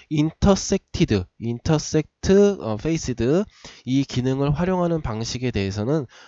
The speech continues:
많은 연습이 필요하기 때문에, 어, 최대한 여러 가지 연습을 많이 해보시는 것이 좋을 거라고 생각이 됩니다. 자, 어찌됐든 계속 연습을 많이 하셔서, 어, 자기 것으로 소화시킬 바라겠습니다. 궁금하신 점은 댓글 달아주시면은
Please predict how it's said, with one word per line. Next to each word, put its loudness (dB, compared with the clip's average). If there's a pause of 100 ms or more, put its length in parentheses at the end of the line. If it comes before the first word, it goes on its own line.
(120)
많은 0
연습이 2
필요하기 -4
때문에, -4 (380)
어, -6
최대한 0
여러 -2
가지 -2
연습을 -4
많이 -8 (340)
해보시는 0
것이 -6
좋을 2
거라고 -2
생각이 -2
됩니다. -6 (480)
자, -6 (500)
어찌됐든 0 (360)
계속 -4
연습을 2
많이 -2
하셔서, 0 (380)
어, -14
자기 -12
것으로 -6
소화시킬 -8
바라겠습니다. -6
궁금하신 0
점은 6 (240)
댓글 -2
달아주시면은 -2